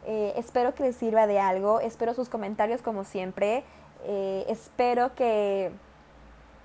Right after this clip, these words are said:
de verdad les ayude y les anime si es que por ahí sienten que necesitan buscar ayuda profesional. Por favor, no dejen esto para después, porque esto es amor propio.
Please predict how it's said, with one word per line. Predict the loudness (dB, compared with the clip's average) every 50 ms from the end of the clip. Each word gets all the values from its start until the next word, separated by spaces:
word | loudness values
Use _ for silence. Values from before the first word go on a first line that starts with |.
| -16 -6
de | 0 4 8
verdad | 8 10 10 8 8 6
les | 4 0 0
ayude | -2 -2 0 0 2 4 4 6 6 6 4 0 -2 -4
y | -6 -4 -2
les | -2 -2 -4 -4
anime | -6 -6 -4 -4 -2 -2 -2 -2 -2 -2 -4 -4 -6 -6 -6 -8 -10 -10 -10
si | -6 -2 -2
es | -2 -2 -2
que | -4 -8
por | -6 -4 -4 -4
ahí | -2 -4 -4 -4 -6 -8 -8
sienten | -8 -6 -6 -6 -6 -6 -8 -6
que | -6 -6
necesitan | -6 -6 -6 -8 -10 -8 -8 -6 -4 -4 -6 -6
buscar | -8 -10 -8 -8 -6 -6 -6 -8 -10 -20 -20 -20 -20 -20 -20 -20 -16 -8
ayuda | -6 -4 -4 -2 2 2 2 2
profesional. | 2 -2 -2 -2 -10 -10 -10 -14 -14 -14 -16 -18 -14 -6
Por | -4 -4 -2
favor, | 0 0 0 2 2 0 0 -2 -4 -12 -6
no | -4 -2 -2 -2 -2 -2 -2
dejen | -2 -2 -4 -2 -4 -6 -6
esto | -6 -8 -6 -8 -6
para | -4 -4 -4 -4 -4
después, | -6 -8 -8 -4 -4 -4 -4 -4 -6 -8
porque | -10 -8 -6 -4 -4 -4 -2
esto | -2 -4 -4 -2 -4
es | -4 -4 -4 -6 -16 -20 -20 -20 -20 -20 -20 -20 -12 -2 2
amor | 2 2 2 2 0 2 2 2 0
propio. | 2 2 0 0 0 -4 -8 -8